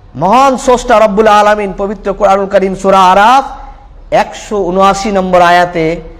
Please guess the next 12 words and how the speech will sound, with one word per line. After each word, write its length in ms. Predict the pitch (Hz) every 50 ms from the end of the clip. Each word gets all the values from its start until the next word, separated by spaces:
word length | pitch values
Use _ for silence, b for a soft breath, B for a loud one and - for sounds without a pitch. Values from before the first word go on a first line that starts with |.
| - - -
আমাদেরকে 340 | 143 165 170 170 170 160 147
জানিয়ে 280 | 139 151 147 143 139
দিয়েছেন। 280 | 135 131 120 110 104 110 - - - B B B B B B B
আমরা 280 | 165 208 240 262 269
মুমিন, 580 | 262 262 262 277 269 294 311 330 339 392 381 - - - - - - - b b b b b b b
আমরা 260 | - 143 175 190 202
কোনো 500 | 190 196 196 180 190 208 240 254 262 269
লেয়ারে 420 | 254 226 226 226 214 208 208 208 202
আমরা 200 | 190 190 185 180
থাকতে 300 | 165 170 160 - 170 143
চাই 200 | 147 139 131 127
না। 120 | 120 110